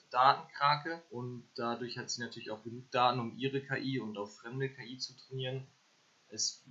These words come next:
wird K I bereits in vielen Bereichen benutzt, zum Beispiel YouTube oder Google Maps. Und man ist auch in vielen Bereichen führend, zum Beispiel Spracherkennung, Übersetzer und Suchmaschine.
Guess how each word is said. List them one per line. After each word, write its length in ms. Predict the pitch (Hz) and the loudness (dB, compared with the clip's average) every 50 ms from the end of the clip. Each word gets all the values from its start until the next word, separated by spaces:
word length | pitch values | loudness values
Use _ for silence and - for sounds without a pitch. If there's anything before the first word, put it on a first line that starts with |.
| 110 | -10
wird 260 | 110 120 123 117 - - | -6 -6 -6 -6 -6 -6
K 100 | - 110 | -6 -6
I 200 | - 117 123 120 | -4 -6 -8 -4
bereits 400 | 110 127 117 120 120 120 - 117 | -4 0 2 2 2 2 0 -4
in 60 | - | -6
vielen 280 | - - 135 131 120 | -6 -4 -2 -2 0
Bereichen 480 | 117 117 104 117 120 127 131 131 143 135 | -2 0 2 4 4 4 4 2 -2 -2
benutzt, 360 | 139 139 139 143 147 147 - | -2 -2 -2 -2 -4 -4 -8
zum 100 | 113 110 | -8 -6
Beispiel 360 | 113 113 120 - - - - - _ - | -6 -4 -4 -4 -4 -6 -10 -20 _ -6
YouTube 440 | 135 147 147 147 147 151 147 - - | -4 -4 -4 -4 -6 -6 -8 -6 -6
oder 220 | 113 110 110 104 | -4 -2 -2 -4
Google 300 | 104 107 110 110 113 104 | -4 -6 -6 -6 -6 -4
Maps. 500 | 104 110 120 135 135 - - - - _ _ _ _ _ _ | -2 0 0 0 0 0 -4 -4 -6 _ _ _ _ _ _
Und 60 | 113 | -2
man 160 | 117 120 123 131 | 0 2 2 2
ist 160 | 127 - - | 2 2 2
auch 100 | 123 123 | 0 -2
in 120 | 131 127 | -4 -6
vielen 180 | - - 131 123 | -6 -6 -6 -6
Bereichen 380 | 120 117 117 117 117 113 113 | -4 -2 -2 -2 -2 -4 -8
führend, 500 | - - - - 143 147 139 147 147 139 | -14 -16 -8 -6 -4 -2 -2 -2 -2 -2
zum 140 | - 139 127 | -2 -4 -4
Beispiel 320 | 117 123 120 - - - - | -4 -4 -4 -4 -4 -6 -8
Spracherkennung, 800 | - - - 127 135 139 143 139 127 - 143 135 139 139 135 123 | -10 2 6 6 8 8 6 2 0 0 -2 0 0 0 0 -2
Übersetzer 640 | 117 110 120 117 110 110 127 127 127 - 123 113 | -4 -4 -4 -4 -2 0 0 0 0 0 -2 -2
und 100 | 107 107 | -4 -6
Suchmaschine. 720 | 107 120 131 127 139 135 127 127 - - 131 135 135 135 135 | -8 -10 -12 -10 -8 -6 -6 -4 -6 -6 -6 -6 -6 -6 -8